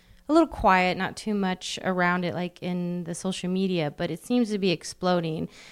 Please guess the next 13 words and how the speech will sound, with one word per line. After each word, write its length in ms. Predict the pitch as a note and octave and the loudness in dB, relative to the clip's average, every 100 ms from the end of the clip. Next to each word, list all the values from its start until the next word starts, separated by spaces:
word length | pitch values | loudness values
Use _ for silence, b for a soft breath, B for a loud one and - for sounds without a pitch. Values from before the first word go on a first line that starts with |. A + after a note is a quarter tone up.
| B | B
And 120 | E3+ F#3 | 2 2
I 20 | |
think 240 | - A3 | 4 2
maybe 260 | F#3+ F#3+ F#3 | 4 2 2
'cause 200 | - F3 | -2 -4
it 100 | E3+ | -2
is 260 | F3+ F3 | -2 -2
now 340 | F3+ E3 E3 D#3+ | 2 4 4 2
with 500 | F3 E3+ E3+ E3+ - _ _ | -2 -2 -2 -2 -6 _ _
the 160 | E3+ E3+ | -8 -8
Sketch 440 | - - C#3 - | -6 -4 -4 -4
Festival. 680 | - B2+ - F#3 E3 - F3+ - - | -6 -6 -4 -6 -4 -2 -4 -2 2
Um, 500 | G3+ F#3 F3+ F3+ | 6 6 4 -2